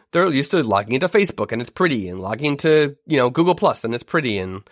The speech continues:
all this stuff. And they go to WordPress and it's ugly. And right now, Next Gen Gallery is a hundred percent WordPress U I with no custom styling.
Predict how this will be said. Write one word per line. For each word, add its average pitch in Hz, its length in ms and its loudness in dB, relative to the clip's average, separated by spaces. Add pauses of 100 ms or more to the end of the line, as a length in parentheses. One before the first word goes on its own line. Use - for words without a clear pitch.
(140)
all 151 160 4
this 156 160 0
stuff. 151 320 0
And 113 180 -2 (560)
they 117 140 -4
go 143 100 2
to 143 80 4
WordPress 135 460 0
and 107 80 -4
it's 104 100 -4
ugly. 107 340 -6 (380)
And 139 280 0
right 165 180 4
now, 190 340 4
Next 135 380 -2
Gen 156 120 0
Gallery 143 500 2
is 139 140 0
a 135 40 0 (160)
hundred 180 220 2
percent 123 640 -2
WordPress 117 520 -2
U 107 180 0
I - 280 -4 (280)
with 127 220 -4
no 139 420 4
custom 117 400 -4
styling. 95 480 -10